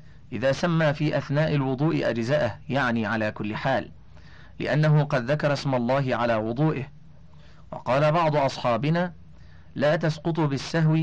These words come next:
لعموم الخبر، وقياسا لها على سائر الواجبات، والأول أولى، لقوله صلى الله عليه وسلم: "عفي لأمتي عن الخطأ والنسيان"،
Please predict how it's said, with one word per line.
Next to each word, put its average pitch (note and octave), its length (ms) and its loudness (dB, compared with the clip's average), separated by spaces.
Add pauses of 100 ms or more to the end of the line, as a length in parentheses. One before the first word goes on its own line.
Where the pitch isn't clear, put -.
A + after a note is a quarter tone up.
(160)
لعموم B2 600 0
الخبر، G#2+ 460 -2 (540)
وقياسا D3 520 0
لها D3 360 2
على C3+ 320 0
سائر C#3+ 360 0
الواجبات، A2 680 -2 (460)
والأول A2+ 720 0
أولى، G#2+ 440 0 (500)
لقوله C#3 560 0
صلى C3+ 240 -2
الله B2+ 300 2
عليه A#2+ 240 0
وسلم: F3 460 -2 (600)
"عفي C3+ 580 0 (100)
لأمتي D#3+ 720 2
عن B2 180 0
الخطأ A#2+ 460 0
والنسيان"، G2+ 720 -2